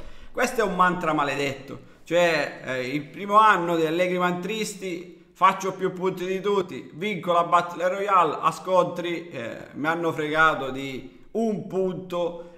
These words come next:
eh, con, eh, avevo fatto più del primo, non so quanti punti anche ne, in quella a scontri.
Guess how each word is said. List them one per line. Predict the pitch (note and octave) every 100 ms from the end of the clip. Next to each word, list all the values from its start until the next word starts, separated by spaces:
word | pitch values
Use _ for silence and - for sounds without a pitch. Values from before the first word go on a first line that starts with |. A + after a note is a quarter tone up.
| -
eh, | C3 B2
con, | B2 F3 E3+
eh, | D#3 - - - G1+ G1+ G1+ - - - - - _ _
avevo | C3 D3+ E3
fatto | E3+ E3 D#3+ D3+
più | D#3+
del | E3 E3+
primo, | - E3+ D#3 C#3
non | C#3
so | C#3 D#3+
quanti | - D3+ D3+ D3+
punti | D3 D#3 D3+ - D#3 D3
anche | C3 C#3 C3+
ne, | C3 B2+ A#2+ A2+ - - -
in | -
quella | B2 D3+ C#3+ C3+
a | -
scontri. | C3+ - C3 A#2+ - -